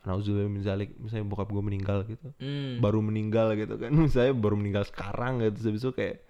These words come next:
Speaker 1: "Eh, si tukang potong rumput mana?" <laughs> gitu.
Speaker 2: Kok bisa ketawa ya?
Speaker 1: <laughs> Ya, karena kan, itu kan brengsek banget kan. Jadi,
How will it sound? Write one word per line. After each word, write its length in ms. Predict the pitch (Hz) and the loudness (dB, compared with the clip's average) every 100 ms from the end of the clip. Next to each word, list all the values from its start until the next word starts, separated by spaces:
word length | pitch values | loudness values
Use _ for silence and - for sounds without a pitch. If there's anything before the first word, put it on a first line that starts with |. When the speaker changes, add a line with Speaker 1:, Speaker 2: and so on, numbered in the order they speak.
| - - - - | -20 -20 -20 -4
Speaker 1:
"Eh, 160 | 185 - | 0 0
si 160 | - | 0
tukang 240 | 147 151 156 | 2 4 6
potong 300 | 147 160 156 | 6 6 4
rumput 260 | 165 185 | 4 4
mana?" 460 | 196 165 190 190 196 - | 2 4 6 6 4 2
<laughs> 80 | - | -2
gitu. 240 | 139 - - - - - - - - - _ - - - - - - - - | -2 -4 -16 -20 -20 -20 -20 -20 -20 -20 _ -20 -20 -18 -18 -20 -14 -14 -12
Speaker 2:
Kok 360 | 190 165 170 143 | -14 6 12 12
bisa 200 | 175 175 | 12 8
ketawa 480 | 170 - 165 208 175 | 6 6 12 12 12
ya? 200 | - - | 12 12
Speaker 1:
<laughs> 40 | 539 494 - - - - 285 269 190 | 12 12 8 -10 -4 -2 0 -2 6
Ya, 120 | 170 | 8
karena 160 | 196 262 | 8 6
kan, 120 | 302 - - - - - - - | 4 2 -12 -20 -20 -20 -20 -18
itu 140 | - 247 | -2 0
kan 100 | 320 | 2
brengsek 800 | 170 107 110 113 117 117 - - - | 2 4 4 4 2 0 -6 -8 0
banget 320 | 117 170 - | 2 2 0
kan. 180 | 113 117 | -2 2
Jadi, 320 | 117 165 | 0 -2